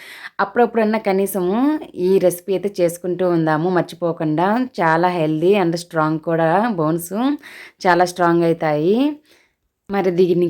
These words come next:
కాంబినేషన్ నాన్ వెజ్ అని లేదు, వెజ్ అని లేదండి. ఏ రెసిపీ అయినా కూడా, ఏ కర్రీ అయినా కూడా చాలా పర్ఫెక్ట్‌గా సూటబుల్ అవుతుంది. చూస్తున్నారు కదా, సజ్జ సంగటి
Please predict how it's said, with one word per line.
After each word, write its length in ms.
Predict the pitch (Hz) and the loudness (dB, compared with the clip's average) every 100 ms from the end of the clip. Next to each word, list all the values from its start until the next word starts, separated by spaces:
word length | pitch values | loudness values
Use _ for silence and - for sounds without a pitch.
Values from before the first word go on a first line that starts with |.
| 175 | 0
కాంబినేషన్ 720 | 180 214 233 220 208 233 226 196 | 0 2 0 0 -2 -2 2 2
నాన్ 180 | 196 208 | 2 0
వెజ్ 160 | 202 202 | 0 0
అని 100 | 196 | 2
లేదు, 160 | 202 240 - | 2 2 2
వెజ్ 200 | 196 175 190 | 2 2 0
అని 120 | 185 175 | 2 2
లేదండి. 380 | 170 165 165 233 - 180 | 2 2 2 0 0 0
ఏ 60 | 180 190 190 | 2 2 2
రెసిపీ 320 | 180 - 196 190 | 0 -2 -2 0
అయినా 180 | 185 180 180 | 0 0 0
కూడా, 160 | 185 202 202 | 2 2 2
ఏ 40 | 190 | 2
కర్రీ 200 | 185 180 180 | 2 4 4
అయినా 180 | 175 170 | 2 -2
కూడా 240 | 170 165 208 262 277 202 | -2 0 2 0 -2 0
చాలా 420 | 170 165 170 190 185 | 2 4 2 0 0
పర్ఫెక్ట్‌గా 540 | 165 165 165 170 180 180 180 | -4 -4 -10 -10 -6 -6 -4
సూటబుల్ 340 | 170 165 160 156 | -8 -2 0 -2
అవుతుంది. 400 | 156 151 160 214 262 262 - - - - | -2 0 2 2 2 -2 -12 -20 -20 -12
చూస్తున్నారు 440 | 180 185 180 160 165 | -10 -4 -2 0 -2
కదా, 220 | 160 233 302 339 - | 2 2 2 -2 -4
సజ్జ 260 | 175 147 185 175 | -6 -4 -6 -2
సంగటి 460 | 170 165 156 220 | -2 0 -2 -2